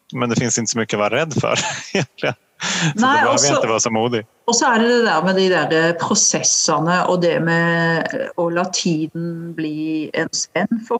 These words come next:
Speaker 2: kanske när du
Speaker 1: Mm.
Speaker 2: eller jag eller Roger ser tillbaka, så,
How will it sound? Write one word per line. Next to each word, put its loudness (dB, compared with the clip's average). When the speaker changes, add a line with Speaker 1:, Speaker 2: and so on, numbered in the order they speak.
Speaker 2:
kanske 0
när 2
du 2
Speaker 1:
Mm. 2
Speaker 2:
eller 2
jag 4
eller 2
Roger 4
ser 2
tillbaka, -2
så, 0